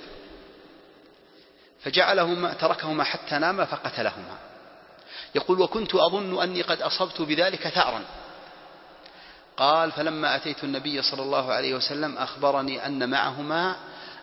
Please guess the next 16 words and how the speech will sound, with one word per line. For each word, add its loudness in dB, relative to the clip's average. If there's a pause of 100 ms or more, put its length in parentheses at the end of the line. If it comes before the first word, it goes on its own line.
أمان 2
من -4
النبي -4
صلى -4
الله 0
عليه -4
وسلم، -6 (380)
أن 0
معهما 0
أمانا 2
من -4
النبي -4
صلى -4
الله -2
عليه -8
وسلم". -6